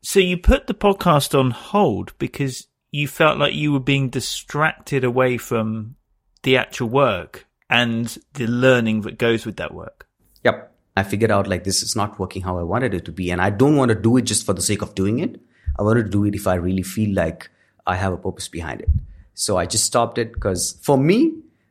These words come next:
Speaker 2: uh, I'm a type of person where I give my everything if I'm doing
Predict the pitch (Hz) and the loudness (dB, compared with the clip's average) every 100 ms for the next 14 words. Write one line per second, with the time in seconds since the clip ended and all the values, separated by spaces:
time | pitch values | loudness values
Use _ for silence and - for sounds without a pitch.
0 | _ - 104 98 123 156 180 139 - - | _ -2 2 4 4 4 4 0 -2 0
1 | 135 131 - 123 123 127 110 107 101 104 | 2 0 0 0 2 0 2 4 4 2
2 | 104 123 120 104 101 92 - 117 107 123 | 2 0 0 -4 -2 -4 -2 -2 0 0
3 | 127 117 101 104 92 101 98 95 | 0 -2 0 -2 -2 -2 -2 -2